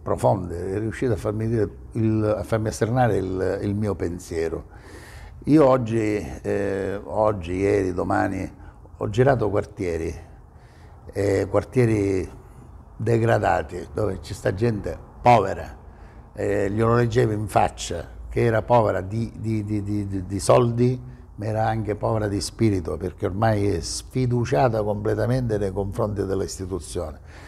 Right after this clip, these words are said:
Ma talmente povera che mi è venuto veramente un po' di tristezza.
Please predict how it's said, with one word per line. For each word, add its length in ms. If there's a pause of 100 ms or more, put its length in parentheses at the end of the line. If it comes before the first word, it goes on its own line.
(160)
Ma 100
talmente 420
povera 300
che 100
mi 120
è 40
venuto 320 (200)
veramente 520
un 100
po' 120
di 140
tristezza. 800